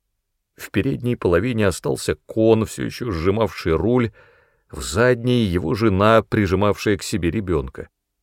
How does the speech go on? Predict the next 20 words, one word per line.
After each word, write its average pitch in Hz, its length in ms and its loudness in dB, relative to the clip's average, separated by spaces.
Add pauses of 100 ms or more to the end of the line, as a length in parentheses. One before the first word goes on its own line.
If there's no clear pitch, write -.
(720)
Рот 135 420 -4
миссис 104 380 -6
Боланд 113 520 -2
широко - 380 0
раскрылся, 117 880 -4
её 104 220 -2
мечтательные 107 800 -4
очи 110 380 -2
загляделись 104 920 -2
в - 60 -14
вечность. - 760 -6 (840)
На 76 160 2
ошеломлённое 117 720 2
лицо 92 420 0
Кона 123 480 0
невозможно 107 920 0
было 104 200 0
смотреть 95 540 0
без 90 260 -6
смеха. - 580 -10